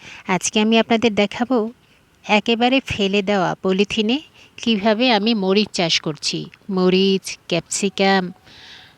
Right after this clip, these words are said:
ব্ল্যাক ফায়ার মরিচ, কারেন্ট মরিচ, তারপর হচ্ছে সাদা লঙ্কা। তো চলুন আমি শেয়ার করি আপনাদের সঙ্গে আগে আগে। এই যে পলিথিনগুলো দেখতে পাচ্ছেন, এগুলো হচ্ছে চিপসের প্যাকেট।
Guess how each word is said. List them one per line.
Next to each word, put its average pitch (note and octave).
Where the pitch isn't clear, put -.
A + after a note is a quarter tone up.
ব্ল্যাক E3+
ফায়ার G3
মরিচ, G3
কারেন্ট F#3
মরিচ, G3
তারপর F3
হচ্ছে G3
সাদা F3+
লঙ্কা। D#3
তো C4
চলুন A3+
আমি F#3+
শেয়ার F3+
করি F3
আপনাদের D#3+
সঙ্গে E3
আগে D#3+
আগে। D#3
এই G#3
যে A3
পলিথিনগুলো A3
দেখতে G3
পাচ্ছেন, G#3+
এগুলো G3
হচ্ছে G#3
চিপসের F3+
প্যাকেট। D3